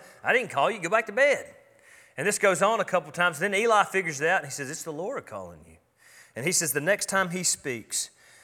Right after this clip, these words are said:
he s-, say, "Here am I," or says, "Go lie down." When the Lord speaks, say, "Your servant is listening. Speak, Lord." And guess what Samuel does? "Speak to me, Lord. I'm listening.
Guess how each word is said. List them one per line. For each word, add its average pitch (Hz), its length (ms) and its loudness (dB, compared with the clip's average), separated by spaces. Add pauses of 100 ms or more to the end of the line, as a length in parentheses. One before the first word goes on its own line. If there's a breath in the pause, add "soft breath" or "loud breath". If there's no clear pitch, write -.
(160 soft breath)
he 135 100 -4
s-, - 160 2 (100)
say, 131 480 4 (280)
"Here 165 180 2
am 156 120 0
I," 139 300 2 (220)
or 131 100 2
says, 135 320 2
"Go 170 180 2
lie 165 200 4
down." 160 320 0
When 123 120 -4
the 120 100 -4
Lord 160 240 0
speaks, - 560 -4
say, 131 160 0
"Your 120 160 -8
servant 180 460 0
is 131 140 -4
listening. 139 420 -4
Speak, - 380 -8
Lord." 92 320 -18 (120)
And 131 100 -14
guess 135 160 -6
what 131 120 -14
Samuel 139 340 -12
does? 127 420 -14 (580)
"Speak - 380 -16
to 107 100 -16
me, 92 120 -18
Lord. 90 260 -16
I'm 95 180 -18
listening. 90 360 -18